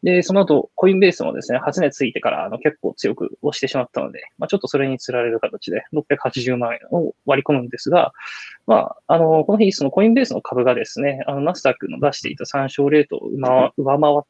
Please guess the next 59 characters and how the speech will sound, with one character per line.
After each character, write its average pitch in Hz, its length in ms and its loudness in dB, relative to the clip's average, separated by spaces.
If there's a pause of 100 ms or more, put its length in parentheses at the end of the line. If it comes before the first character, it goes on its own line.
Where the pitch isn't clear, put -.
(100)
て、 - 80 -18 (320)
あ 139 100 0
の、 117 420 -4
取 135 260 0
引 - 140 -6 (580)
が 131 120 4
終 123 100 4
わ 131 80 4
っ - 60 -8 (100)
た 135 80 0
っ - 80 -8
て - 100 -4
い - 60 -4
う - 40 -12
の - 100 -10
で、 - 220 -8
ま 226 100 4
あ、 - 40 4
ち - 80 -4
ょ - 40 0
っ - 40 -2
と 113 160 2
安 131 140 0
心 127 180 -6
感 - 140 -4
も - 60 -10
つ - 120 -6
な 123 80 -4
が - 60 -18
っ - 60 -20 (100)
て、 - 200 -14 (120)
タ 165 100 2
イ 156 60 4
ト 170 80 -2
ル 170 80 2
で 156 120 4
三 180 200 2
月 - 160 -10
高 - 240 -2
値 127 220 2
の 123 360 -6
周 143 160 0
辺 139 160 -4
で - 80 0
す - 120 -14
ね、 - 180 -12
こ 156 100 -2
の 151 60 4
あ 139 60 2
た 120 80 0
り - 60 -8
が - 80 -10
サ 127 140 0
ポ 117 140 2
ー - 20 2
ト - 140 -8
に 110 100 -2
な 107 80 -4
っ - 40 -10